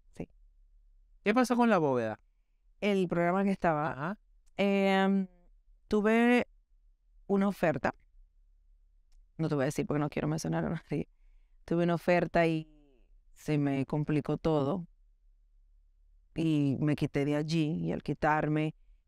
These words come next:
Speaker 1: pues, como dicen en Venezuela, cuando ni te quedas con esto ni lo otro.
Speaker 2: Entonces, ¿pudiésemos decir que en ese momento tú pensaste que habías caído?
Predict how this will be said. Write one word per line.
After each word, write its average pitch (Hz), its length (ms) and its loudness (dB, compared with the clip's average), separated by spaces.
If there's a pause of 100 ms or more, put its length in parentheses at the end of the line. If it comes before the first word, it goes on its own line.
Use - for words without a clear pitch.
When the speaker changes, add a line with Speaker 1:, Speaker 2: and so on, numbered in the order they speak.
Speaker 1:
pues, - 340 -12 (320)
como 151 240 0
dicen 156 240 -2
en 156 100 0
Venezuela, 151 460 0
cuando 143 680 -2 (720)
ni 156 180 2
te 147 140 -2
quedas 156 180 -2
con 170 200 -2
esto 165 200 -2
ni 160 100 0
lo 156 140 -2
otro. 202 300 -8 (880)
Speaker 2:
Entonces, 151 340 0
¿pudiésemos 170 600 2
decir 165 400 0 (760)
que 156 140 2
en 151 80 2
ese 165 220 0
momento 202 340 0
tú 208 160 -4
pensaste 202 400 -2
que - 140 -2
habías 175 260 2
caído? 190 440 0